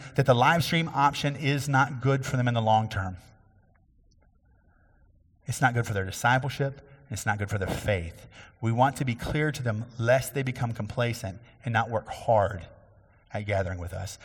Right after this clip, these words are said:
So I'm gonna quote Alan for a minute. Do not hear what I'm not saying. If there is a reason that you cannot be here,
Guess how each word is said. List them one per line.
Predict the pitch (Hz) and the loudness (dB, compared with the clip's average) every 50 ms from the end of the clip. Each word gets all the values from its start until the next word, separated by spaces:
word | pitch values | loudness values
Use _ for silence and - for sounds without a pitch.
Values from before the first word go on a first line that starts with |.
| - - - - - | -18 -18 -18 -18 -14
So | - - - 151 139 135 - - - - - - - - | -6 4 6 6 6 4 -2 -6 -14 -18 -18 -20 -12 0
I'm | - 135 | 2 4
gonna | 139 127 | 4 4
quote | - - 151 135 139 | 4 4 4 4 4
Alan | 131 131 135 147 143 139 | 4 6 6 6 6 4
for | 131 - 131 | 4 2 2
a | |
minute. | 123 120 113 120 123 - - - - - - 139 | 2 4 2 0 -4 -8 -16 -18 -18 -12 -2 4
Do | 135 170 175 | 6 8 10
not | 170 175 175 143 | 10 8 8 6
hear | 147 156 139 | 2 2 4
what | 127 127 | 4 4
I'm | 123 117 | 4 4
not | 120 117 117 - | 4 2 0 0
saying. | - 113 98 90 87 85 85 - - - - - - _ _ _ _ _ _ _ _ _ _ _ _ _ _ _ _ _ _ _ _ _ | -2 -2 -2 -2 -4 -6 -10 -14 -18 -20 -20 -20 -20 _ _ _ _ _ _ _ _ _ _ _ _ _ _ _ _ _ _ _ _ _
If | 127 123 | -2 2
there | - 180 185 190 | 4 6 6 6
is | 147 160 | 10 8
a | 151 | 8
reason | 123 127 139 156 139 131 147 | 8 8 4 4 4 2 2
that | 143 135 139 - | 0 0 -2 -2
you | 143 131 | -6 -4
cannot | - 135 123 123 117 120 117 110 | 0 0 0 2 2 0 0 0
be | 113 110 107 | 0 0 0
here, | 107 117 113 113 113 | 2 2 0 0 -2